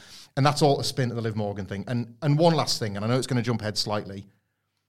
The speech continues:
In the next segment, and this is analysis that we would use for Dynamite or other good wrestling shows,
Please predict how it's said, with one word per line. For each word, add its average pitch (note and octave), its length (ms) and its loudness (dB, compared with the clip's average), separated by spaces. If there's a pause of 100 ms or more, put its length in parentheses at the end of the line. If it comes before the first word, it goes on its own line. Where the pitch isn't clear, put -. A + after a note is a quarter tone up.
(180)
In D3 80 4
the D#3 80 6
next D#3+ 640 4
segment, G#2 500 -2 (300)
and C#3 180 6
this D#3+ 220 4
is A#2+ 300 -2
analysis C3 460 -2
that - 80 -6
we B2 100 -4
would A2 280 -6
use A2 380 -2
for G#2+ 340 0
Dynamite C3+ 500 2 (580)
or A#2 280 0
other C#3 220 6 (220)
good C3 160 -2
wrestling B2+ 340 0
shows, A#2 340 0